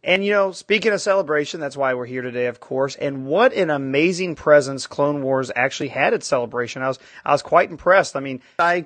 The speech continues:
walked into Celebration and Clone Wars was kind of the, the last thing on my mind. I just, yeah, I knew we'd have an event. I knew we'd probably see a, a trailer, but I just,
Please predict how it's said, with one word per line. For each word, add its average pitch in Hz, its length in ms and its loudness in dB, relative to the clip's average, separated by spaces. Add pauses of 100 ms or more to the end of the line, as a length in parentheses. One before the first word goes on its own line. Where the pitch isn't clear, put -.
(120)
walked 165 340 0
into 185 220 2
Celebration 165 1120 2
and 139 420 -2
Clone 202 380 0
Wars 233 200 2
was 208 140 -2
kind 214 380 0
of 226 100 0
the, 151 200 4
the 139 180 -2
last 139 340 2
thing 196 120 0
on 196 60 0
my 185 100 4
mind. 160 440 2
I 123 60 2
just, 147 280 -4 (340)
yeah, 143 120 2
I 135 60 6
knew 147 160 2
we'd 170 140 4
have 160 180 4
an 151 100 2
event. 143 500 0
I 120 60 -4
knew 123 180 -2
we'd 147 160 0
probably 143 260 4
see 151 260 -4
a, 143 220 2
a - 20 -4
trailer, 151 480 4
but 139 120 2
I 131 100 4
just, 143 260 -4